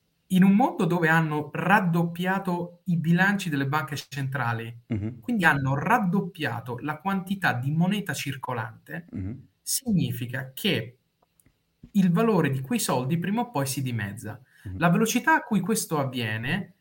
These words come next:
Speaker 1: fa sì che ci sia un effetto Weimar o no.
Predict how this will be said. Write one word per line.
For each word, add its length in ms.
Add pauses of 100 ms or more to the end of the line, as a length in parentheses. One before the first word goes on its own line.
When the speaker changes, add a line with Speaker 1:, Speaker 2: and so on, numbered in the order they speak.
(120)
Speaker 1:
fa 140
sì 200
che 140
ci 120
sia 200
un 120
effetto 400
Weimar 600
o 80
no. 380